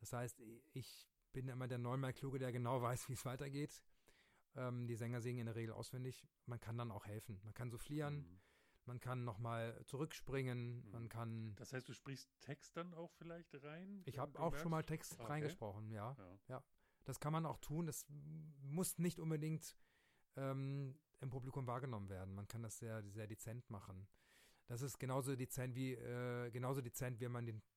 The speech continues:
Speaker 1: den, den Anfangston ganz sanft hereinspielt am Anfang
Speaker 2: Mhm.
Speaker 1: und es so aussieht, als würde der Sänger, äh, aus dem Stegreif das Stück in der richtigen Tonart beginnen können.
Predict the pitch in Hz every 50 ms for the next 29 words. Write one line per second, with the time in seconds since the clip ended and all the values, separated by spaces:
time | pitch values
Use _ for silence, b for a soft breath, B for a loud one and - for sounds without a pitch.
0 | _ - 120 113 113 113 110 107 101 - - 117 110 107 101 127 135 - 151 151
1 | - - - - - 123 113 113 113 110 110 104 - b b b b b _ -
2 | 110 113 107 92 95 107 110 117 113 - - 113 107 98 101 117 123 - - -
3 | - 120 107 107 101 95 98 107 - - 120 127 139 139 131 B B B B B
4 | 110 92 82 98 107 117 127 127 107 - 123 - 110 123 147 143 - 147 127 123
5 | 107 113 127 139 147 156 123 123 120 110 113 120 131 135 135 135 131 - B B
6 | B B B B B B B B B _ - 131 127 127 107 123 135 - - 135
7 | 123 - - - 139 156 165 - 139 131 131 131 127 - 131 117 - - 147 -
8 | 147 127 123 113 110 - 123 120 101 113 131 131 120 110 101 104 - 127 131 127
9 | 117 - - 107 95 90 90 90 101